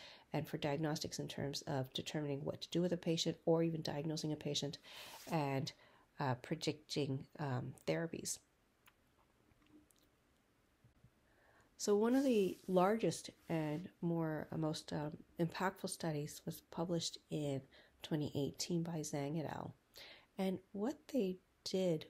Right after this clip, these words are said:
was take, um, almost, uh, they had a database of almost twenty thousand studies. And what they did was first try to see if they could identify four-chamber views, three-chamber views, uh,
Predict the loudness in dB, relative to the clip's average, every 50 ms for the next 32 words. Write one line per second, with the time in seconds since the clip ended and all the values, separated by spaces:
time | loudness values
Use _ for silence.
0 | _ _ -2 -2 -2 -2 -2 -6 -6 -2 0 0 0 -2 -6 -20 _ -20 -20 -20
1 | -20 -20 -20 -20 _ _ -6 -4 -4 -2 -2 -4 -4 -6 -6 -8 -12 _ _ _
2 | _ _ -4 -2 0 0 0 0 -2 -2 -4 -4 -2 -2 -2 0 0 0 -2 -2
3 | -4 -8 -12 _ _ -2 0 2 2 4 4 2 4 4 2 2 4 2 0 0
4 | 0 -4 -4 -4 -4 -6 -6 -6 -2 -2 -2 -2 -2 -4 -6 -6 -4 -4 -6 -6
5 | -6 -6 -4 -4 -2 0 0 0 -2 -4 -8 _ -16 -20 -20 -20 -20 -18 _ -6
6 | -4 -4 -2 -2 -2 -2 -2 0 0 -2 0 0 -2 -2 -2 -4 -10 -6 0 2
7 | 2 2 2 0 -4 -4 -4 -2 -2 -2 -2 -4 -4 -4 -4 -2 -2 -2 -2 -4
8 | -6 _ -2 0 2 2 2 0 -4 _ _ -2 0 0 -2 -2 -8 -10 -2 0
9 | 0 0 0 -2 -4 -4 -4 -4 -2 -2 -2 -2 -2 -2 -4 -6 -4 -4 -4 -4
10 | -4 -4 -8 -10 -16 -20 -20 -20 -20 -20 _ _ 0 6 6 6 6 6 2 0
11 | 0 0 -4 -4 -4 -2 0 0 0 -2 -2 -4 -6 -8 -6 -2 -2 -2 0 0
12 | -2 -2 -2 -4 -4 -2 -2 -2 -2 -4 -6 -12 -16 -20 -20 -20 -20 -20 -20 _
13 | _ 2 4 4 4